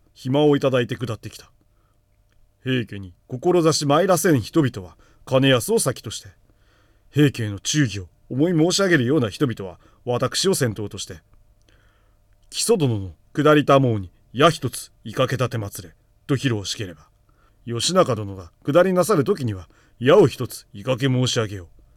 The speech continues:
と触れ回ったので。」さあ、この瀬能の呼びかけに立ち上がる者たちがいます。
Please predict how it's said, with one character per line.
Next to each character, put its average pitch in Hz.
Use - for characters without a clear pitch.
と 208
触 123
れ 117
回 107
っ -
た -
の 85
で。」 -
さ 147
あ、 -
こ 131
の 120
瀬 131
能 196
の 190
呼 180
び 170
か 165
け 156
に 208
立 113
ち -
上 131
が 127
る 113
者 107
た 101
ち -
が 202
い 190
ま 123
す。 -